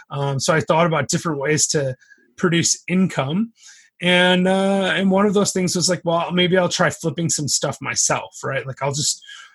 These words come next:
I'll take my severance and I'll go buy a, a beat up old property and I'll fix it up and then I'll sell it and then I'll have some more cash and I'll just keep doing that to generate income,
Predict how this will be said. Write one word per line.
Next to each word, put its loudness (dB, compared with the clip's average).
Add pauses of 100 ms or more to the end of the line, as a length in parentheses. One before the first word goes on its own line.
(180)
I'll 2
take 0
my 2
severance 0
and 0
I'll -2
go 0
buy 0
a, -4 (360)
a -6 (560)
beat 0
up 0
old -4
property 0
and -8
I'll -6
fix -4
it -2
up 0
and -6
then -10
I'll -6
sell 4
it -2
and -4
then -2
I'll 0
have 0
some -2
more -4
cash 0
and -6
I'll -6
just -2
keep -2
doing 0
that 0
to -6
generate -6
income, -8